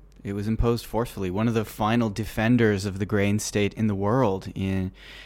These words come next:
eighteen twenty-five, you have Aizawa Seishisai,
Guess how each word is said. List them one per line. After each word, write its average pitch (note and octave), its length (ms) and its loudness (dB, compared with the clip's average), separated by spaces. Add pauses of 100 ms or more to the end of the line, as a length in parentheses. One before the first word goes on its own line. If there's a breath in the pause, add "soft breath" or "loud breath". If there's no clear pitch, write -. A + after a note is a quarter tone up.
(220 loud breath)
eighteen C3 380 4
twenty-five, A2+ 920 2
you F#2+ 140 -4
have F#2 220 -6
Aizawa G2+ 540 0
Seishisai, C3 920 -2